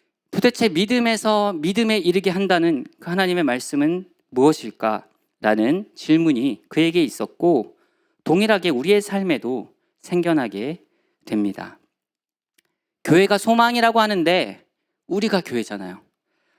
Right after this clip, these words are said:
그런데 우리 스스로가 "교회가 소망입니다"라고 말하기에는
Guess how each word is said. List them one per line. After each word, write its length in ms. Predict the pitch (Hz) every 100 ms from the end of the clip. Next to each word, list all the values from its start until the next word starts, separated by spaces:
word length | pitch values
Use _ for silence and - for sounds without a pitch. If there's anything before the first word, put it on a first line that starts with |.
| _
그런데 500 | - 202 196 202 123 135
우리 380 | 160 202 240
스스로가 760 | 233 262 240 240 208 190 220 254 _ _ -
"교회가 320 | 170 190 202
소망입니다"라고 1080 | - 220 247 247 240 233 233 226 165 151 180
말하기에는 840 | 131 147 175 143 120 147 156 110